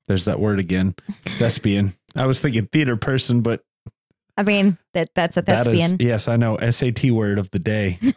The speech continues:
Speaker 2: <laughs>
Speaker 1: Thespian. Could you use it in a sentence?
Speaker 2: A thespian is a theater person.
Speaker 1: Could you give the definition?
Speaker 2: A theater person.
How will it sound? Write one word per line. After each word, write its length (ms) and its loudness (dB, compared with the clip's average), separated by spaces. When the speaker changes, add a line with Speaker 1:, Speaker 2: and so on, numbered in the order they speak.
Speaker 2:
<laughs> 380 -8
Speaker 1:
Thespian. 680 0
Could 140 0
you 80 4
use 180 2
it 40 4
in 40 2
a 80 0
sentence? 540 -4
Speaker 2:
A 80 -2
thespian 600 -2
is 120 -2
a 80 -2
theater 360 -2
person. 500 -6
Speaker 1:
Could 140 -2
you 60 -2
give 140 0
the 80 2
definition? 520 -2
Speaker 2:
A 60 0
theater 360 2
person. 480 -8